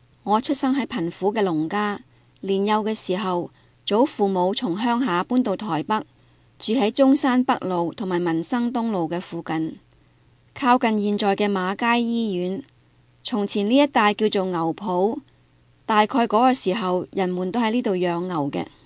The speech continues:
我三歲嗰一年患咗感冒，因為家人缺乏醫學知識，生病都唔敢去睇醫生，恐怕會俾人害死，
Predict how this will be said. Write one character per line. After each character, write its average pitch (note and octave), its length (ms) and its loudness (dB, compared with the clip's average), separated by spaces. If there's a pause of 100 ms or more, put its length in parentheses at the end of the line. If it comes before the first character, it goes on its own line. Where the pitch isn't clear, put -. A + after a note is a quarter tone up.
(960)
我 G3+ 100 0
三 D4 300 4
歲 A#3 160 0
嗰 G3+ 140 2
一 A#3 100 2 (100)
年 E3+ 180 0
患 F3+ 200 -2
咗 G#3+ 120 -2
感 F#3+ 160 -4
冒， F#3 420 -2 (540)
因 D4 120 4
為 C4 120 6
家 C4+ 220 4
人 A3 220 2
缺 A#3 140 -4
乏 - 140 -2
醫 B3+ 220 2
學 B3+ 240 2
知 F#3+ 220 -4
識， A#3+ 240 -2 (640)
生 C#4+ 320 4
病 F#3+ 260 2
都 C4 100 4
唔 G3 120 2
敢 F3+ 180 0
去 G3+ 60 0
睇 G3 180 -4
醫 G3+ 220 -4
生， A3 340 -4 (800)
恐 B3+ 240 2
怕 B3+ 180 2
會 A3 120 4
俾 A3+ 200 2
人 G3 160 2
害 F3+ 220 0
死， F#3 400 0